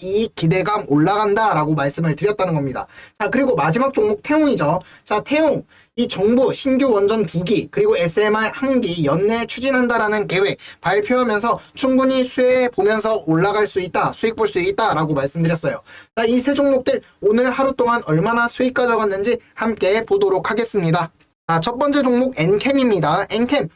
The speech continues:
오늘 칠만 오천 원으로 출발했었습니다. 사 퍼센트 오른 부근에서 출발했었고요. 이십사 퍼센트까지 오른 팔만 구천사백 원까지 올라갔고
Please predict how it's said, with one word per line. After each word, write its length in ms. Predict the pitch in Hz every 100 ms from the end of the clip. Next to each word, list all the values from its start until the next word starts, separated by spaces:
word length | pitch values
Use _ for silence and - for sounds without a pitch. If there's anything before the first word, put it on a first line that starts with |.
| _ -
오늘 300 | 240 269 139
칠만 420 | - 262 262 262
오천 300 | 370 - 254
원으로 260 | 247 233 220
출발했었습니다. 920 | 254 240 233 214 208 196 160 151 185
사 160 | 180 170
퍼센트 340 | 226 240 220
오른 300 | 160 185 233
부근에서 380 | 240 233 220 214
출발했었고요. 800 | 226 233 226 214 202 392 226 - - - - -
이십사 460 | 220 269 269 196 -
퍼센트까지 720 | 240 226 226 - 220 214 226 381
오른 280 | 427 233 - _
팔만 420 | - 240 240 240 233
구천사백 680 | - - 208 208 - 190 403
원까지 300 | 403 196 160
올라갔고 680 | 147 196 185 - 143 208